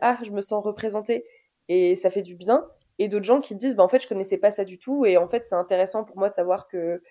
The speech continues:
dans une culture, c'est comme ça, dans une autre, c'est comme ça. » Donc, je pense que c'est aussi grâce au retour des gens.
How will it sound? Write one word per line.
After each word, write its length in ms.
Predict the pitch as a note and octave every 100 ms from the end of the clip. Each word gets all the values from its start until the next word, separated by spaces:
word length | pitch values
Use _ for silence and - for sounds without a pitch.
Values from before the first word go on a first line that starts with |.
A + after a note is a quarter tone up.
| _ _ _
dans 100 | G3+
une 140 | G3+ G#3
culture, 280 | G#3+ - A3
c'est 140 | G#3+
comme 160 | G3+ G3
ça, 220 | A3+ A3
dans 100 | G3+
une 160 | G3+
autre, 140 | G#3 G#3
c'est 100 | F#3
comme 160 | F#3
ça. » 260 | F#3+ A3 C#4 - _ _ _
Donc, 100 | G#3
je 60 |
pense 160 | A3+ C4+
que 80 | A#3
c'est 140 | A3+
aussi 200 | G#3+ -
grâce 280 | A3 A3+ A#3
au 60 | A3+
retour 260 | A3 G#3+
des 140 | G3+ G#3+
gens. 240 | A3 C#4+